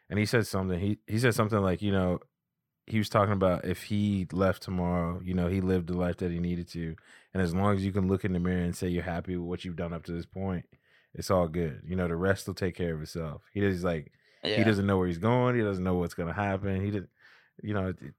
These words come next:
Speaker 1: he can't worry about all that. He just gotta worry about right now. So I think, like, yeah, it's crazy, but I think in that same sense, you gotta look at it as, like, s-, an opportunity, you know?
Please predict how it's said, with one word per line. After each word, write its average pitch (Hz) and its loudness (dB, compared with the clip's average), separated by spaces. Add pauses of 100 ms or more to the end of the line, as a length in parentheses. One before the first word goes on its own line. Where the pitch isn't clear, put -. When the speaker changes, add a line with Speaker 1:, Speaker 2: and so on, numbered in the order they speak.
Speaker 1:
he 104 -10
can't 101 -4
worry 104 4
about 85 -2
all 80 -6
that. 76 -10
He 92 -8
just 87 -10
gotta 92 0
worry 87 -2
about 80 -10
right 82 -8
now. 82 -10 (840)
So 107 -2
I 98 2
think, 120 -2
like, 92 -4 (560)
yeah, 110 2
it's 101 -2
crazy, 117 -4 (1300)
but 95 0
I 92 0
think 113 -2
in 117 2
that 95 0
same 104 -4
sense, 104 -6
you 98 -8
gotta 101 2
look 95 -2
at 101 -2
it 101 -6
as, 90 -6
like, 85 -6 (1040)
s-, - -12 (120)
an 95 -4
opportunity, 92 -4 (800)
you 85 -6
know? 90 -6